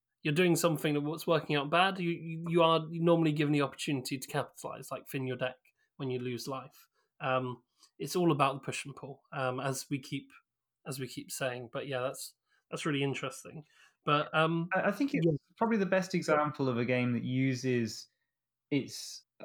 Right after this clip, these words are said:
Speaker 2: uh, loss conditions and it's, it's every, every, every time you get something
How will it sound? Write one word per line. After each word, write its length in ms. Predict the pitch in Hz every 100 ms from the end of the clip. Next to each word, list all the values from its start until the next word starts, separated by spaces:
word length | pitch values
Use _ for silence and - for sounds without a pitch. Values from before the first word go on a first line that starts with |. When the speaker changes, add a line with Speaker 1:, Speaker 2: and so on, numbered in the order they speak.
| -
Speaker 2:
uh, 260 | 151 135 127
loss 320 | 123 143 143
conditions 640 | - 123 117 - 117 110 107
and 120 | 110
it's, 380 | 113 - - -
it's 560 | 117 123 - - - - _
every, 220 | 180 180 -
every, 240 | 202 220 226
every 220 | 208 208
time 200 | 202 190
you 100 | 175
get 320 | 175 - - _ _ _ _ _ _
something 500 | - 151 143 143 131